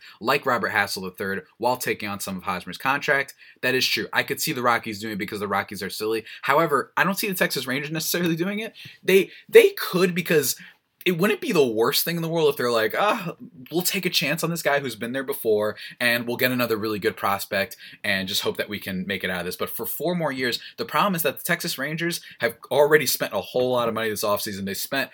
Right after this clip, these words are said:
you know, a combined five hundred million on Corey Seager and Marcus Semien, uh, if you look at the totalities of their contracts. So I don't know if that's a team that works anymore.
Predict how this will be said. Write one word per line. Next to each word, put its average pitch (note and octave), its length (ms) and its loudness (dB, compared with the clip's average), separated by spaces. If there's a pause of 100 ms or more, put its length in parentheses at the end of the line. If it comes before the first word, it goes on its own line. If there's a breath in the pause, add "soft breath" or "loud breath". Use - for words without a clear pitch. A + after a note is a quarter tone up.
(240 loud breath)
you B2+ 100 -2
know, G2+ 100 2
a - 20 -8
combined G#2 360 -2
five A#2+ 320 -2
hundred A2+ 280 -6
million G#2 360 -6
on F#2+ 140 -8
Corey G#2+ 280 -4
Seager G2 480 -6
and G2+ 240 -2
Marcus F#2 340 -6
Semien, F2+ 420 -4 (260 loud breath)
uh, F#2 120 -2
if E2+ 80 -10
you G2 80 -6
look F#2+ 120 -6
at F#2+ 80 -8
the G2+ 100 -6
totalities F2+ 540 -4
of F2 80 -10
their F2+ 100 -6
contracts. - 480 -6
So - 100 -6
I A#2+ 80 0
don't F3+ 120 -2
know G3 80 0
if F3 80 -6
that's - 180 0
a G2 60 -12
team A#2+ 160 -8
that G2+ 120 -6
works A2+ 280 -4
anymore. E2 400 -8